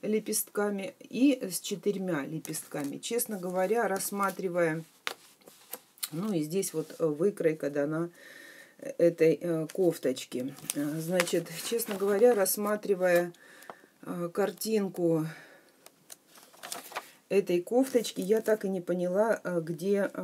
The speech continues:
вот этот мотив с пятью, м, лепестками. Не знаю где. Буду вязать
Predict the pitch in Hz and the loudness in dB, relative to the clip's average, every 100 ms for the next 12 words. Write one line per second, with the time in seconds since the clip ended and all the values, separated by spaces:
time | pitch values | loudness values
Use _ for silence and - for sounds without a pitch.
0 | 175 165 175 180 170 165 165 165 214 214 | -4 -2 0 -2 -4 -2 -2 -2 -4 -6
1 | - - - 175 170 170 196 175 - 175 | -6 -8 -6 -10 -6 -4 -2 -4 -6 -4
2 | 165 160 - - 170 170 160 - - - | -4 -4 -10 -6 -4 -2 -4 -8 -10 -10
3 | 143 151 156 _ _ - - _ _ - | -10 -10 -14 _ _ -20 -20 _ _ -8
4 | 180 185 180 180 165 156 160 175 240 269 | -6 -4 -2 0 0 0 -4 2 6 6
5 | 269 - - 165 196 180 165 185 175 180 | 4 -6 -8 -4 -2 0 0 -2 0 2
6 | 151 - | 2 -2